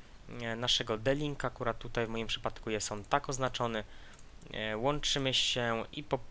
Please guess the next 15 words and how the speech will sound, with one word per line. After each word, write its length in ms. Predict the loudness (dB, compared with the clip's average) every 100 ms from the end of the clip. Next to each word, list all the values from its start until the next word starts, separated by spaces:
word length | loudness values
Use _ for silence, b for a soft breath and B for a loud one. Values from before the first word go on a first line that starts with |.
| -8 -6
kliknięciu 460 | -4 -2 -2 -2 -4 0
połącz 420 | 4 6 6 4 2
będzie 380 | 0 4 4 4 B B B
komunikat 540 | 2 4 4 2 0 0
o 40 |
wpi-, 340 | -2 -4 -6 -4
m, 260 | -4 -2
e, 420 | 0 2 0 0
w-, 400 | -4 -8 -10 -10 -12 -10 -10 -6
o 100 | -4
wpisanie 640 | -4 -6 -4 2 6 6 4
hasła, 520 | 8 10 10 8 6
tak, 280 | 6 4 2 B B B B
które 360 | -4 4 6 6
tutaj 400 | 0 2 4